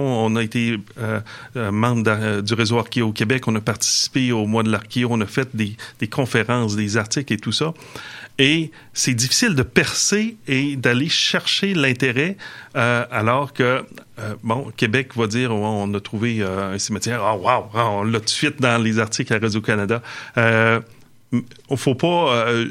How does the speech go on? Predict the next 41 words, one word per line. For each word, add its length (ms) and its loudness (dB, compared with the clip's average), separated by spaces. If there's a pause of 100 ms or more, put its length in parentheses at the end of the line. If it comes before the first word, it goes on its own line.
(100)
faire 360 2
le 100 4
jaloux, 460 2
puis 100 0
il 60 0
faut 200 0
pas, 160 0
euh, 360 2
s'en 240 0
offusquer 500 -2
de 100 0
cette 220 -2
situation-là. 680 0
Faut 200 -2
juste 260 -2
faire 180 0
avec, 400 -2
puis 160 -2
trouver 380 0
d'autres 420 -2
moyens 460 2 (380)
de 100 4
communiquer 540 2
cette 200 -2
information-là, 720 0
parce 200 -4
qu'on 320 0
n'est 100 2
pas 160 -2
en 160 2
train 160 -2
de 120 0
faire 180 -2
l'histoire 340 0
de 60 0
Québec 340 -2
ou 80 -2
faire 200 0
l'histoire 340 -2
des 220 0
autres. 220 -2